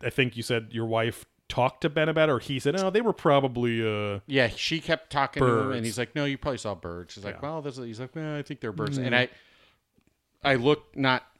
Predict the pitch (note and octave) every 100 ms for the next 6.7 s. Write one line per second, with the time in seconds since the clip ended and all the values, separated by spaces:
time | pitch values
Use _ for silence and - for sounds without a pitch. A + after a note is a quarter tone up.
0 | _ - - E3 D3 G#2 G#2 - F#2+ -
1 | F#2+ G2 G#2+ A2+ - - G#2 F#2 F2 -
2 | G#2+ G#2+ G#2+ A2+ G2+ F#2 F#2 G2 G#2 A#2+
3 | A2+ F#2+ D#2 - F2 F#2 C3+ D3+ C3+ A#2
4 | F2+ - G#2+ G2 - - G2+ F#2+ _ G#2
5 | F2 E2+ - E2+ D#2+ - - - G#2+ F#2+
6 | D#2 - D#2+ D#2 - D#3+